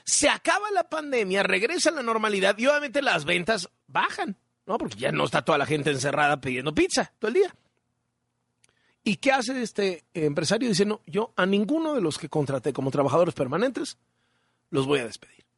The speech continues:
Vamos a ver cómo lo hacemos, porque es gente muy valiosa, han jalado bien el negocio, tenemos que". Y entonces un poco lo que, lo que dice el New York Times es, estos grandes despidos están pasando en las empresas tecnológicas, pero no están pasando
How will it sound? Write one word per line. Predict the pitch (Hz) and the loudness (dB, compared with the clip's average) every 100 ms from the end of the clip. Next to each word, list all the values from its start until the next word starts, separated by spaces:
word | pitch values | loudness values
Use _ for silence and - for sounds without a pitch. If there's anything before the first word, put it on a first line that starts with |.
| _ _ _ _ _ _ _ _ | _ _ _ _ _ _ _ _
Vamos | 175 196 175 | 0 2 2
a | |
ver | 170 | 0
cómo | 170 151 | 0 -4
lo | |
hacemos, | 151 294 | 2 2
porque | 196 151 | 0 -6
es | |
gente | 165 160 | -4 0
muy | 147 | 0
valiosa, | 135 123 202 277 240 220 175 | 0 0 2 2 2 2 2
han | |
jalado | 156 151 143 | 0 0 0
bien | 135 143 | 0 -2
el | 131 | -2
negocio, | 135 180 311 294 269 | -2 2 2 4 0
tenemos | 202 175 185 165 | -2 -2 -2 -2
que". | - - _ _ _ _ _ | -6 -10 _ _ _ _ _
Y | 190 | -2
entonces | 320 294 | 2 0
un | - | 0
poco | 302 320 | 0 2
lo | 302 | 2
que, | - 302 226 | 0 -2 0
lo | 220 226 | 2 2
que | 226 | 2
dice | 214 240 - | 0 -2 -2
el | 247 | -2
New | 247 | -4
York | 247 202 | -6 -4
Times | 196 196 | -4 -2
es, | 156 156 - _ _ _ _ | -2 -2 -6 _ _ _ _
estos | - - 311 | -6 -2 0
grandes | 277 254 254 | 2 0 -2
despidos | 240 - 180 214 | -6 -2 -2 -2
están | 202 208 | -2 0
pasando | 208 226 269 | 2 2 2
en | |
las | 160 | 2
empresas | 156 151 392 - 151 | 2 2 2 2 -2
tecnológicas, | 131 117 82 - 95 135 | -6 -10 -12 -18 -14 -2
pero | 190 | 4
no | 185 269 | 6 6
están | 269 233 233 | 4 0 0
pasando | 220 165 208 185 120 | -2 -2 -2 -2 -4